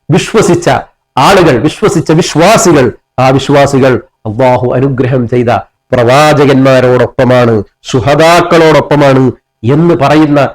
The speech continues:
ഈ ആയത്തിറങ്ങിയത് ആ സന്ദർഭത്തിലാണ്. ഇത് കേട്ടപ്പോഴാണ്, ഇത് കേട്ടപ്പോഴാണ്, ഈ അനുഭവത്തിന്റെ അടിസ്ഥാനത്തിലാണ് ബഹുമാനപ്പെട്ട സൗബാൻ റളിയല്ലാഹു അൻഹുവിന്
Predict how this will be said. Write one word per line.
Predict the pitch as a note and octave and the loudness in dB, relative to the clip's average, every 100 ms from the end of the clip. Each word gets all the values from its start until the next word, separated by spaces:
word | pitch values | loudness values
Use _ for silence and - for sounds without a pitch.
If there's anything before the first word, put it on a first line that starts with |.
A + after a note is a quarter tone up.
| _ - | _ -2
ഈ | C3+ | 0
ആയത്തിറങ്ങിയത് | B2 C#3+ D#3 C#3+ C3+ D3+ D#3 D#3 C#3+ C3 _ - | 2 2 0 0 2 2 2 2 0 -4 _ -6
ആ | A2+ | -4
സന്ദർഭത്തിലാണ്. | C3 B2 A#2+ C#3 C3 - A#2+ A2 G#2+ - _ - | -4 -4 -2 -2 -2 -2 -2 -2 -4 -12 _ -6
ഇത് | A#2+ C3+ | -2 -2
കേട്ടപ്പോഴാണ്, | - C3+ C3+ - C3 B2 C#3 D3+ E3 G3+ _ _ C3 | 0 -2 -2 -4 -2 0 2 2 2 -2 _ _ -2
ഇത് | D3 | -2
കേട്ടപ്പോഴാണ്, | C#3+ D#3+ C#3 - D3 C#3 C3 B2 - _ B2 | 0 -2 -2 -2 0 2 0 -2 -8 _ -2
ഈ | D3 | 2
അനുഭവത്തിന്റെ | C#3 D#3+ D#3 F3+ F3+ E3 D3 B2+ | 2 2 2 0 0 0 2 2
അടിസ്ഥാനത്തിലാണ് | D3 - D3 C#3 A#2+ C3 B2+ B2 A#2 - - | 0 -2 -2 0 -2 -2 0 0 -2 -6 -8
ബഹുമാനപ്പെട്ട | A#2 B2 C#3 C3 - A#2 | -4 0 0 0 -4 -6
സൗബാൻ | B2 B2+ C3 C3 B2 | -4 -2 0 0 0
റളിയല്ലാഹു | B2+ A#2+ A#2 A#2 A#2+ | -2 -2 -2 -2 -2
അൻഹുവിന് | A#2 B2 B2+ | -2 -2 -2